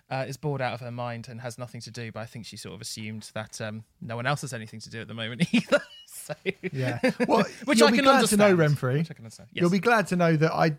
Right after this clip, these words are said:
Speaker 2: I don't live in that house anymore.
Speaker 1: No.
Speaker 2: So I know what you mean. The, the, the, the transport getting to Greenwich, I do miss Greenwich, but, um,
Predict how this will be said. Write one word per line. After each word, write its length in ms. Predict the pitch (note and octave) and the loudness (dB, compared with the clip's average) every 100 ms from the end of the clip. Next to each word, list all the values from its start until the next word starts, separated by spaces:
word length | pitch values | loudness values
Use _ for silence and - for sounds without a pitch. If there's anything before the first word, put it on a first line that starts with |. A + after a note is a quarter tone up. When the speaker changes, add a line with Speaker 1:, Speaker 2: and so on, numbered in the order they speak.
| - | -2
Speaker 2:
I 100 | D3+ | 0
don't 300 | C#3+ D#3 D3+ - _ _ E3 | 2 2 0 -4 _ _ 0
live 200 | F3+ B3+ | 0 2
in 100 | D3+ | 0
that 140 | A#2 | -2
house 280 | A2+ B2 A#2 | -4 -4 -4
anymore. 240 | A#2+ A#2 F#3+ | -4 0 4
Speaker 1:
No. 120 | F3+ | 4
Speaker 2:
So 180 | F3+ C#3 - - | 4 2 0 2
I 120 | F#3 | 4
know 100 | A#3 | 6
what 100 | G#3+ | 6
you 60 | F#3+ | 6
mean. 220 | G3+ E3+ | 6 6
The, 140 | E3 - F#3+ - _ _ - | 4 2 -6 -12 _ _ -6
the, 80 | E3+ - A3 F3 - | -6 -4 -6 -6 -6
the, 140 | D#3+ - - - | -8 -8 -6 0
the 80 | F3 | 2
transport 440 | C4 B3+ F3+ F3 | 4 2 2 0
getting 140 | F3+ | 0
to 80 | D#3 | -2
Greenwich, 520 | C3 D3 C3 C3 - - | 2 2 2 0 -8 -12
I 100 | D3 - | -10 0
do 160 | G3 | 2
miss 220 | D#3+ C#3+ - | 4 2 -2
Greenwich, 360 | B2 A#2 - - | -6 -6 -6 0
but, 240 | C#3 C3+ C#3 | 2 2 2
um, 400 | C#3 C#3 C#3 | 2 2 0